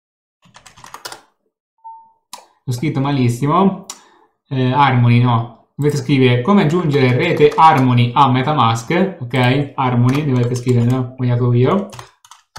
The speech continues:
Come aggiungere rete Harmony a MetaMask, vi chiederà, ragazzi, la prima pagina, tipo, cliccate la prima pagina e andate a scorrere qui in basso e ci sarà, ragazzi, eh, non è questo, neanche questo. Non me la trovo. Comunque,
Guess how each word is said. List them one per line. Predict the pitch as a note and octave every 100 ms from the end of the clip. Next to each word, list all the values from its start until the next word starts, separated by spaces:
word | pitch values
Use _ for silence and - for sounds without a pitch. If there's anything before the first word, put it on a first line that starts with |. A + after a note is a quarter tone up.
| -
Come | G#3+ G#3
aggiungere | G3 F3+ E3 G3
rete | F#3+
Harmony | F3+ E3+ C3+ C3+
a |
MetaMask, | F3+ A3+ G#3+ C3 A#2+ C#3+
vi | E3 G3 -
chiederà, | D#3 D#3 D#3+ C#3
ragazzi, | C#3 D3+ -
la | C3
prima | C#3 F3
pagina, | F3 A2+ A#2 D3+ G3+ -
tipo, | B2 A#2 C#3 D3 -
cliccate | C3 B2+ B2+
la |
prima | A#2+ C#3 E3+
pagina | A2+ A#2 E3 G3+ - - -
e | - E3
andate | D3+ D#3 F3+ D#3+
a |
scorrere | - F3+ D3 C3
qui | F3+
in | G3+
basso | D#3 A#2+ - F#3 G3+ - - -
e | E3+
ci | E3
sarà, | G3+ E3+
ragazzi, | E3 D3 B2 - F3+
eh, | F#3+
non | C3+ B2+ B2 A#2 A#2 A2+ A#2 B2+
è | A#2+ A#2+
questo, | B2 A#2 C3
neanche | A#2+ A#2 A#2
questo. | A2+ - F3 G3 - - _ _ - - - - _ _ _ _
Non | - C3
me | B2
la | B2+
trovo. | B2 A2
Comunque, | C#3+ C3 B2 A#2